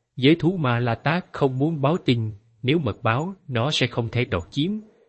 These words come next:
Nhưng nếu bị La Phong, Cửu U họ bức thảm quá, không thể tăng cường thực lực, thậm chí thực lực suy yếu. Nếu nó phẫn nộ cáo tri cho tất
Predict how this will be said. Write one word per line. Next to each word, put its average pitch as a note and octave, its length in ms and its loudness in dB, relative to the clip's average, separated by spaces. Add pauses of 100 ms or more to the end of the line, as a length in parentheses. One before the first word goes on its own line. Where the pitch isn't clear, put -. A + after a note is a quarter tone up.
(160)
Nhưng F3 200 2
nếu G3 180 2
bị G2+ 160 2
La A#2 220 -2
Phong, C3 300 -2 (280)
Cửu G2 240 0
U D3 200 2
họ G#2 260 -2
bức F#3 180 2
thảm G#2+ 200 -4 (100)
quá, D#3 320 0
không F#3+ 240 -2
thể B2 120 -2
tăng D3 200 -2
cường F#2+ 280 -2
thực G#2 220 -4
lực, F#2+ 120 -2 (420)
thậm A2+ 180 -2
chí F3 240 0
thực - 200 0
lực - 140 2
suy A2 280 0
yếu. A2+ 280 0 (400)
Nếu B2 160 2
nó E3 200 0
phẫn C3+ 280 -2
nộ F#2 160 2
cáo D3 280 0
tri B2 200 0
cho B2+ 140 0
tất F#3+ 160 -4